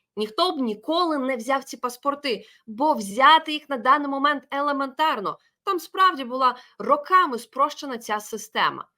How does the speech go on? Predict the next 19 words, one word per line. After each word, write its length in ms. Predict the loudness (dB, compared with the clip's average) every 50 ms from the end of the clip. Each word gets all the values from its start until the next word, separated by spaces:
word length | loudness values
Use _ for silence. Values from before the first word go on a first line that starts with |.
| _ _ _ _ -6
Але 220 | -4 -2 -2 -2 -2
щось 340 | -4 -6 -6 -8 -8 -14 _
ніхто 420 | -10 -10 -10 -10 -8 -4 -4 -4 -4
про 160 | -6 -12 -14
це 140 | -12 -12 -10
не 140 | -8 -8
думав. 320 | -6 -6 -8 -8 -10 -16 _ _ _ _ -12 -8
І 40 |
я 140 | -4 -4 -2
не 180 | -2 -2 -2 -2
буду 420 | -4 -4 -8 -4 -4 -4 -4 -4
вступати 640 | -12 -14 -16 -16 -6 -2 -2 -2 0 -2 -4 -8 -8 -10 -20 -20 -20 -20 _ -10
в 40 | -2
заочну 540 | 2 2 2 2 0 -4 -6 -6 -10 -10
суперечку 640 | -10 -10 -12 -10 -6 -2 -2 -2 -2 -2 -6 -10 -10 -10
із 160 | -8 -6 -6
Арестовичем. 800 | -4 -4 -6 -8 -6 -2 0 0 0 0 -4 -6 -12 -14 -14 -16 _
Це 120 | _ -6 -6 -6 -2 -2
абсолютно 760 | -4 -4 -4 -12 -10 -8 -4 -2 -2 -2 0 -2 -2 -2